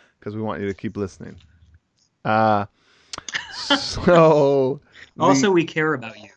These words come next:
Speaker 1: Yeah, like, that's in there too. There's a whole lot of caring. Uh, so Quinn and I today are exploring play spaces. This is our maiden voyage into a comparison of maker spaces and play spaces. And,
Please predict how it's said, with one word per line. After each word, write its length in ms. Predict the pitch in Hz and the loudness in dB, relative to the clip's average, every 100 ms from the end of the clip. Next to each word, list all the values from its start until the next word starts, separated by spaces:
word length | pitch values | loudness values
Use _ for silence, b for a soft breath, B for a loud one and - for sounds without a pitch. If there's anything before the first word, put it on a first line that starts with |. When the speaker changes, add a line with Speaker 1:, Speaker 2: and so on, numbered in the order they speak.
| _ | _
Speaker 1:
Yeah, 380 | 135 170 190 180 | -12 -4 0 2
like, 240 | 185 185 147 | 4 2 2
that's 300 | 175 - 175 | 0 0 -4
in 80 | |
there 160 | 175 160 | -4 -4
too. 720 | - 151 151 151 147 139 139 | -6 -6 -2 -2 -2 -4 -8
There's 140 | - 127 | -8 -4
a 40 | |
whole 120 | 185 123 | 0 2
lot 160 | 127 | 2
of 80 | 120 | 0
caring. 480 | - 110 107 101 95 _ b b b b b | -4 -8 -6 -10 -14 _ b b b b b
Uh, 600 | 117 120 120 120 117 117 | 2 4 4 4 4 2
so 100 | 127 | -2
Quinn 240 | - 175 | -4 -2
and 160 | 170 156 | -2 0
I 120 | 139 | -2
today 340 | 135 131 135 123 | -2 -2 0 2
are 160 | 120 | 2
exploring 720 | 117 - - 120 120 120 110 - | 0 -6 -8 -4 -2 -4 -6 -10
play 400 | - 117 117 127 | -12 -6 -4 -4
spaces. 960 | 131 - - 107 113 - - - 101 _ b b b b b - | -10 -18 -10 -10 -10 -12 -16 -16 -20 _ b b b b b -10
This 220 | 107 - | -10 -4
is 220 | 113 98 | -6 -6
our 460 | - 98 101 98 92 | -6 -4 -4 -4 -4
maiden 720 | 101 107 117 113 127 135 120 | -6 -4 -4 -4 -4 -8 -6
voyage 340 | 107 104 101 | -6 -6 -8
into 300 | 104 104 104 | -12 -10 -8
a 60 | 98 | -8
comparison 560 | 98 95 113 104 - | -10 -6 -4 -4 -8
of 120 | 98 | -10
maker 300 | 98 110 123 | -8 -8 -10
spaces 560 | 131 - 139 143 139 139 - | -14 -10 -12 -12 -16 -16 -16
and 180 | 107 101 | -14 -14
play 360 | - 101 110 | -14 -10 -10
spaces. 800 | 110 - - - - 82 - - - | -12 -18 -18 -18 -18 -20 -20 -20 -14
And, 560 | 90 90 92 92 90 | -12 -10 -10 -12 -14